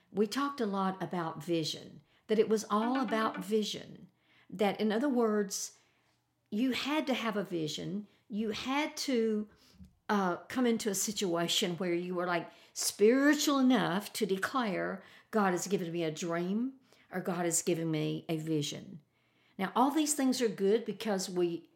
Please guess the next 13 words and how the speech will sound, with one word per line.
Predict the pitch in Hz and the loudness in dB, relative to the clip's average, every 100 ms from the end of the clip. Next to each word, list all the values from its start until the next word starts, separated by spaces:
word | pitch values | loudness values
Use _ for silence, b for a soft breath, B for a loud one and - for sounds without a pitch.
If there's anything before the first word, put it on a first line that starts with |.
| _ | _
have | - 180 | -8 -6
so | - 196 208 | -2 2 4
many | 247 233 | 2 0
passages | - 190 190 - 185 - | -2 -4 -4 -6 -10 -8
of | 156 | -8
Scripture | - 269 294 - - - - B B B B - | -6 -4 -4 -4 -8 -8 -12 B B B B -4
about | 180 180 185 - 185 | -2 0 -2 -4 0
vision. | 247 294 - - - - _ b b b b | 0 0 -4 -8 -16 -20 _ b b b b
But | 226 | 2
on | 220 | 4
the | 208 - | 2 2
other | 262 349 | 2 2
hand, | 285 202 170 165 165 175 | 2 0 0 -2 -4 -8